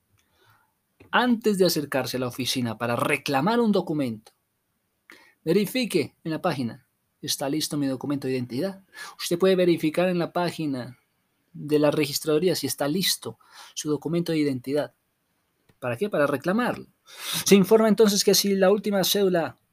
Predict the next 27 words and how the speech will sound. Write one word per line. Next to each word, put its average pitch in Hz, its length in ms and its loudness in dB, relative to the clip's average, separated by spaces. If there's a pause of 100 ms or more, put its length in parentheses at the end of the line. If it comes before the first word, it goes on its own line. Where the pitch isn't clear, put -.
(640)
está 165 180 -4
con 175 300 0
holograma 165 640 2
amarillo, 131 500 -4 (1160)
esto 123 180 -6
significa 139 420 -4
que 151 120 -4
es 135 80 -4
de 143 100 -2
primera 135 340 -2
vez 139 200 0
el 151 80 -8
duplicado. 127 520 -6 (1000)
Una 156 140 -2
renovación 147 720 -2
o 139 100 -4
una 151 180 -2
rectificación. 135 640 -6
Fue 196 100 6
preparada 196 320 4
entonces 190 520 -2 (520)
antes 180 380 0
del 165 180 0
dos 131 140 -4
mil 120 160 -2
once. 147 320 -6 (480)
Esto 196 480 -4